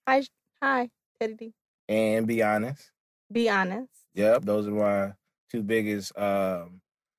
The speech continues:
Speaker 2: you know, supporters.
Speaker 1: Mm-hmm.
Speaker 2: A long, it's a long list of
Speaker 1: You have a long list, though.
Speaker 2: Yeah, of course. Um,
Speaker 1: They pushed you to be
Speaker 2: Yeah, they kicked me out of the podcast house. That's what they did.
Speaker 1: Mm-hmm.
Speaker 2: They, they definitely did that.
Speaker 1: And I appreciate them for that.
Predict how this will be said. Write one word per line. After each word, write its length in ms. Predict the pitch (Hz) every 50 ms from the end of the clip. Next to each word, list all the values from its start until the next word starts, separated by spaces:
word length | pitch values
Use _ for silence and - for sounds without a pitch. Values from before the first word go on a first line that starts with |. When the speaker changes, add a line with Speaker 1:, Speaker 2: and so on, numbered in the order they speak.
| _ _ _ _ _
Speaker 2:
you 100 | - 101
know, 200 | 98 95 90 90
supporters. 720 | - - 98 90 - - 110 104 104 101 101 107 113 110 - _ _ _ _ _ -
Speaker 1:
Mm-hmm. 160 | 220 220 208 208
Speaker 2:
A 80 | 220
long, 640 | 214 - - - - - 110 214 151 101 87 76 - -
it's 100 | 110 107
a 60 | 113
long 280 | 101 101 104 107 107 104 104
list 200 | 104 98 - -
of 60 | -
Speaker 1:
You 60 | 349
have 100 | 508 440
a 60 | 277
long 320 | 214 208 220 254 254 214 185
list, 240 | 175 180 - - -
though. 260 | 175 180 190 202 208 - _ _ _ _ _ _ _ _
Speaker 2:
Yeah, 320 | - 190 170 113 101 101 104
of 300 | 113 107 107 117 113 -
course. 480 | - 135 117 117 110 131 - - - - _ _ - - 120
Um, 680 | 123 127 127 127 127 127 123 120 117 110 107 107 110 -
Speaker 1:
They 120 | 247 254
pushed 360 | - - 294 277 269 - -
you 100 | 240 226 202
to 460 | - - 247 233 220 208 202 208 196 - _ _ _ _ _ - 196
be 360 | 190 220 208 196 190 185 190 208
Speaker 2:
Yeah, 120 | 208 147 139
they 80 | 135
kicked 180 | 135 175 170 156
me 120 | 156 156 151
out 160 | 143 139 135
of 100 | 135 120
the 80 | 117
podcast 500 | 104 135 139 135 123 - 117 95 87 87 -
house. 220 | - - - - _
That's 120 | - 214 233
what 100 | 254 - -
they 100 | 254 240
did. 320 | 233 226 226 220 220 220
Speaker 1:
Mm-hmm. 120 | 220 220 220 226
Speaker 2:
They, 60 | 214 196 175 139 110 110
they 40 |
definitely 380 | 104 98 104 101 92 98 101 98
did 220 | 90 95 90 82 78
that. 220 | 82 80 78 - _ _ - - -
Speaker 1:
And 120 | 254 262
I 120 | 285 294 302
appreciate 520 | 320 - 349 339 277 240 226 208 202 -
them 220 | - 202 208 202 -
for 60 | - 202
that. 220 | 202 - 92 -